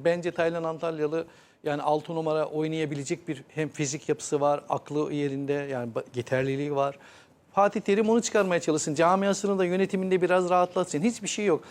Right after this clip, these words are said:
Paramız bu kadar, oyuncumuz bu kadar, bu kadar yapabiliyoruz.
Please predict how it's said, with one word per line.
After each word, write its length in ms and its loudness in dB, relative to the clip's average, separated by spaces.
Paramız 420 4
bu 60 -6
kadar, 260 4
oyuncumuz 560 2
bu 60 -6
kadar, 240 2
bu 60 -4
kadar 180 2
yapabiliyoruz. 720 0